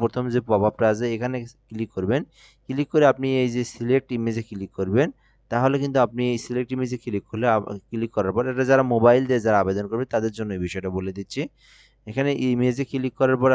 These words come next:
একটা আপনি ছবিটা যেখানে আছে সেই ছবিটি অ্যাটাচ করবেন, অ্যাটাচ করে আপনি ওখান থেকে ছবিটা আপনার তিনশো by তিনশো আকার হবে, ওখান থেকে আপনি just ডাউনলোড একটা অপশন আসবে, ওখান থেকে ডাউনলোড দিবেন।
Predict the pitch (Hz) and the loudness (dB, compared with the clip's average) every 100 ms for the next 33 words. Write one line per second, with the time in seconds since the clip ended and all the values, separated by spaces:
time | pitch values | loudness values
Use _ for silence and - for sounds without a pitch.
0 | 123 - 123 113 120 113 110 117 120 110 | 2 0 -2 -2 -4 -2 0 2 2 0
1 | 110 113 113 123 123 117 107 113 113 110 | -2 -2 -4 -6 -10 -6 -4 -2 -2 -2
2 | 117 - 131 147 175 _ _ _ - 113 | -4 -2 -2 -2 -4 _ _ _ -2 0
3 | 131 - 139 123 117 131 110 107 104 123 | 0 0 2 2 0 -2 -2 -4 -4 0
4 | 190 - - - 104 110 110 107 110 - | 0 -2 -8 -4 -2 2 2 2 0 -6
5 | 107 101 110 110 104 101 113 117 131 147 | -6 -2 0 0 -2 -4 -2 0 0 0
6 | 113 107 104 101 98 101 120 - 104 98 | -2 -2 -2 -2 -2 0 -2 -2 -2 -2
7 | 107 117 117 123 117 131 131 120 110 98 | 0 -2 0 0 0 -4 -6 -4 -6 -4
8 | 92 98 98 90 92 85 | -4 -2 -4 -2 -4 -4